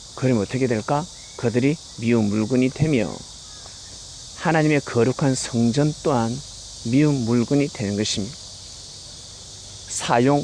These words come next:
용도가 상실했다는 뜻입니다. 오늘 말씀 여기까지 하겠습니다. 하나님 아버지, 감사합니다.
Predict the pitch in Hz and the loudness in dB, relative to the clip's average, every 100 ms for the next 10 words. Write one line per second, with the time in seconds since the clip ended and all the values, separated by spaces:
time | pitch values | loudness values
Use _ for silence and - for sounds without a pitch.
0 | - - 110 110 110 131 139 87 - - | 0 0 2 2 2 2 2 0 -6 -16
1 | - - - - - - - - - - | -16 -16 -16 -18 -18 -18 -16 -6 -4 2
2 | 208 - 127 113 117 127 143 - - 190 | 2 4 2 2 2 2 0 0 4 4
3 | 110 - - - - - - - - - | 4 0 -14 -16 -16 -16 -16 -16 -16 -16
4 | - 185 190 160 160 160 147 135 127 - | 2 6 6 6 4 4 4 2 2 0
5 | 123 104 101 131 170 - - - 165 151 | -2 0 0 0 -2 -8 -16 -4 2 4
6 | 131 117 131 107 110 131 117 104 95 95 | 4 2 -2 -4 0 2 2 0 0 -2